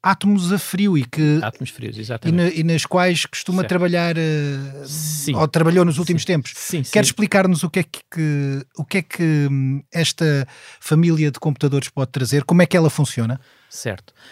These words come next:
Speaker 2: Eh, portanto, eu devo dizer que enquanto, eh, físico teórico, eh,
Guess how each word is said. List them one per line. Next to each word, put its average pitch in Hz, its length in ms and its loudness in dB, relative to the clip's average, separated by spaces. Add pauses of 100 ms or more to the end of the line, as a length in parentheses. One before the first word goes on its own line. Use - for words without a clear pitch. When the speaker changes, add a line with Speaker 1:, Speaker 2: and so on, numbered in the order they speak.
(180)
Speaker 2:
Eh, 131 120 -4
portanto, 123 280 -2
eu 180 140 2
devo 165 160 0
dizer 143 160 -2
que 151 100 -8
enquanto, 127 760 -2
eh, 110 640 -6
físico 135 340 -10
teórico, 151 460 -4
eh, 131 360 -4